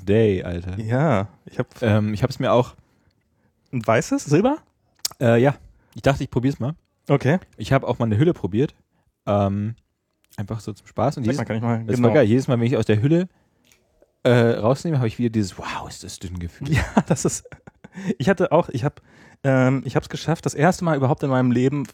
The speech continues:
Speaker 2: habe ich das Firmentelefon runter-, es ist tatsächlich schwerer.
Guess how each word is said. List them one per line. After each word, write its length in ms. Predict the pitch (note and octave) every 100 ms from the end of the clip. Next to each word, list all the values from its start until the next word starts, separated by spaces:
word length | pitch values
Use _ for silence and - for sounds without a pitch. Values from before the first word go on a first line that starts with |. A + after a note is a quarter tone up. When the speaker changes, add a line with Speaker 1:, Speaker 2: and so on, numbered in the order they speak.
| -
Speaker 2:
habe 160 | B2+ B2
ich 100 | -
das 180 | B2+ _ C#3
Firmentelefon 640 | D#3 D3+ - A#2 - A#2+
runter-, 220 | C3+ D#3+ D3 _ _ - -
es 60 |
ist 80 | -
tatsächlich 480 | - - - G#3+ -
schwerer. 500 | - B2 G3+ G2+ E2